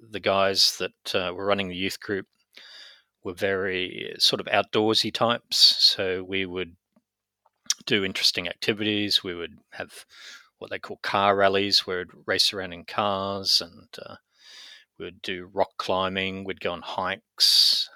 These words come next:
and the guys who ran that youth group took a real personal interest in, in, in the kids that they were looking after. And it wasn't just the youth group that they ran,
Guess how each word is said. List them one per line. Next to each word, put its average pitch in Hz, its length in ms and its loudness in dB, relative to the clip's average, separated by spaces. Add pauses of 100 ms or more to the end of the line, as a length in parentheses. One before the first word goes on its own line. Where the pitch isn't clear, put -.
and 95 440 -12 (800)
the 107 100 -2
guys 110 500 8
who 104 220 0
ran 117 160 8
that 107 180 4
youth 95 220 -4
group 101 220 -2 (200)
took - 160 -6
a 120 60 -2
real 143 240 -2
personal 117 380 6
interest - 420 4
in, 95 400 0 (160)
in, 95 460 -4 (460)
in 104 140 -4
the 98 100 -4
kids - 340 0
that 113 140 -10
they 110 80 0
were 95 60 0
looking 98 300 -4
after. 101 580 -4
And 95 360 -8 (800)
it 110 100 -6
wasn't 110 300 2
just - 480 4 (880)
the - 80 -4
youth 113 240 6
group - 240 2 (220)
that 110 120 2 (240)
they 107 160 4
ran, 110 460 2